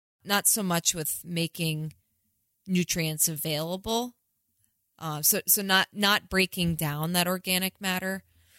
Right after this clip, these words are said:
or th-, breaking down that, that organic fertilizer. Uh, but yeah, they, they, there's, the mycorrhizae are more of a, a fungal association with, with the root system of the plant itself.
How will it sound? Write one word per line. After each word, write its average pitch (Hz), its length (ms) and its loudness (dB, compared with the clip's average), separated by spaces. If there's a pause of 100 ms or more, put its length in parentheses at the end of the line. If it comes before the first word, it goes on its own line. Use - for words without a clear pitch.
(240)
or 185 180 0
th-, - 120 -8
breaking 175 300 -4
down 156 320 -4
that, 160 240 -4
that 170 260 -6
organic 165 400 -6
fertilizer. 165 680 -8 (760)
Uh, 147 260 -10
but - 180 -10
yeah, 160 340 2
they, 180 240 2
they, 190 220 -2
there's, 226 500 4
the 202 120 -8
mycorrhizae 196 600 2
are 165 80 -2
more 175 220 2
of 165 120 4
a, 156 220 0 (760)
a 202 80 0
fungal 220 440 4
association 180 720 4
with, 160 260 -2
with 196 240 2
the 170 100 0
root 170 280 -4
system 151 680 0 (140)
of 175 160 -4
the 165 100 -4
plant 156 400 -10
itself. - 720 -2